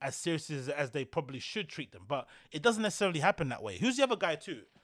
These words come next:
There's another D J too who's out there. Um, is it Volk or Volk or something like that? Vox or something? I forgot his name. Who's, like, a f-, a legitimate neo-Nazi. <laughs> And he still plays places.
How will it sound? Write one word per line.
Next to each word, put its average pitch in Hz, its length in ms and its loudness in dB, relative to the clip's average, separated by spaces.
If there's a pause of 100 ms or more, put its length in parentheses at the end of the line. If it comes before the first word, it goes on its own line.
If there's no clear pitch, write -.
(200)
There's 151 140 -10
another 196 160 -2
D 170 100 -10
J 156 140 -6
too 151 260 -6
who's 139 160 -4
out 131 220 0
there. 117 220 -2
Um, 107 200 -8 (340)
is 147 140 -4
it 165 140 2
Volk 185 420 4
or 139 160 4
Volk 190 400 4
or 135 80 -6
something 196 320 -6
like 165 140 -4
that? 160 320 -2
Vox 190 280 0
or 165 60 -14
something? 185 300 -6
I 160 40 -6
forgot 175 200 -4
his 147 100 -8
name. 151 300 -4 (240)
Who's, 170 180 2
like, 165 140 8
a - 20 2
f-, - 240 -6
a 147 160 2
legitimate 180 640 6
neo-Nazi. 175 800 6
<laughs> - 60 -10
And 233 280 6
he 226 60 0
still 277 320 2
plays 226 560 6
places. 165 480 -2